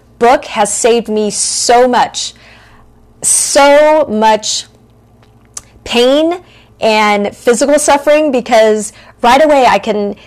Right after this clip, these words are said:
get, like, a, like, a, a kink in my neck or, or a pain in my knee, and immediately I go to the book. What, what does that mean when, you know, the knee is hurting, you know, on the left side, and, and so on and so forth?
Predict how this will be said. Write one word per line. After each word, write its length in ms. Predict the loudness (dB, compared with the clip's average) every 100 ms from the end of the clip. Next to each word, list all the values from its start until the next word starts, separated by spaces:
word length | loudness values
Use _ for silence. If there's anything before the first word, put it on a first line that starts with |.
| -20 _
get, 180 | 2 4
like, 200 | 2 4
a, 300 | 4 4 2
like, 260 | 0 2
a, 380 | 2 2 2 -2 -4
a 120 | -4
kink 300 | 0 -2 0
in 120 | 0
my 340 | 2 0 0
neck 380 | 2 2 0 -2
or, 500 | -2 2 2 2 -2 -6 -20 -20 _
or 300 | 0 2 4 2
a 220 | 2 0
pain 280 | -2 -2 0
in 80 | 2
my 160 | 0 0
knee, 420 | 0 0 -2 -4
and 220 | -6 -4
immediately 500 | -4 -2 0 2 2
I 80 | 2
go 120 | 2
to 60 | 0
the 80 | 0
book. 300 | 0 0 0
What, 200 | -4 -4
what 320 | -18 -16 -8
does 100 | -2
that 120 | 0
mean 240 | 0 0 0
when, 260 | -2 -2
you 140 | -4 -2
know, 300 | 0 2 -2
the 180 | -2
knee 320 | 0 0 2 0
is 200 | 0 -4
hurting, 300 | -2 -2 -4
you 60 |
know, 140 | -4 -2
on 100 | 0
the 80 | 2
left 200 | 2 0
side, 440 | 2 4 2 2
and, 240 | -2 -6 -14 _ _ -20 -20 -20 -8
and 180 | -6
so 160 | -4 -2
on 80 | -2
and 120 | -4
so 160 | -4 -4
forth? 340 | -2 -6 -10